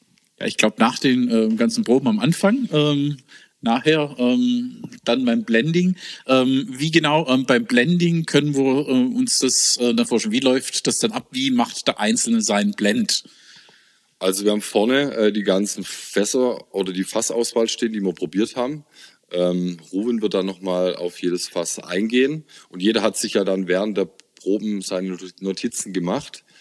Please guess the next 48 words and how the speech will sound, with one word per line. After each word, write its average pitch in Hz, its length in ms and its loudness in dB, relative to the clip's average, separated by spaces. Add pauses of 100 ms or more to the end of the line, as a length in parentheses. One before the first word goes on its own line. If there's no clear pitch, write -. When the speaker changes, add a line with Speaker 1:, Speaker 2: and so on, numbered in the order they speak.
(320)
Speaker 2:
Und 92 500 -2
ja, 87 180 -2
dann 95 160 -4
geht's 95 240 -4
los, 101 200 -4
was - 140 -10
hat 87 80 -8
mir 90 100 -10
gut 90 220 -18
geschmeckt. - 460 -4
Und 92 100 -12
dann 90 140 -8
kann 95 180 -6
ich 101 160 -8
halt 98 220 0
anteilig, 117 680 -2 (360)
äh, 95 180 2
bis 113 240 -6
zu - 140 -6
einem 98 220 0
Liter, 123 480 0 (300)
kann 98 180 0
ich 101 160 -4
mir 98 140 -2
praktisch 92 440 -4
dann, 92 340 0
ähm, 90 280 -4
das - 320 -6
zusammenblenden. 76 760 -8
Sprich, - 440 -2 (560)
ich - 100 -8
sage 87 200 -2
jetzt - 160 -8
mal 90 120 -4
fünfhundert 90 540 -8
Milliliter, 87 300 -2 (100)
wenn 85 160 -10
mir 80 140 -6
Bourbon 104 360 0
gut 107 200 -14
geschmeckt 98 380 -8
hat, 90 120 -2
nehme 87 100 -10
ich 85 80 -12
da 87 100 -6
einen 80 100 -10
größeren 107 280 -2
Anteil. 101 460 -2